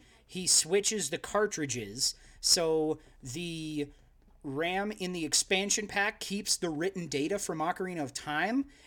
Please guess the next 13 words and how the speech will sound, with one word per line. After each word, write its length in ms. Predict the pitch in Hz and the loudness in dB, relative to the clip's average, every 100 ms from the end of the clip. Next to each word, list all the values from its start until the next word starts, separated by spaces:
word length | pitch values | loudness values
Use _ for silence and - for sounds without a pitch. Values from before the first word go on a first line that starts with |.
| - | -4
and 200 | 156 165 | -2 2
then 160 | 180 190 | 0 0
he's 240 | 190 175 | 0 2
able 200 | 190 180 | 2 0
to 120 | 170 | -4
load 380 | 160 160 196 196 | -4 2 4 4
that 380 | 147 165 160 - _ - - _ - | 2 0 -2 -6 _ -20 -20 _ -8
in 180 | 175 170 | -6 -4
this 220 | 175 - - - - | 0 -2 -2 -20 -6
portion 440 | - 185 165 175 | 0 2 2 -2
of 100 | 143 | -4
Paper 320 | - 185 160 | -4 -4 -2
Mario 720 | 147 151 156 147 135 123 123 | -2 0 2 2 2 0 -2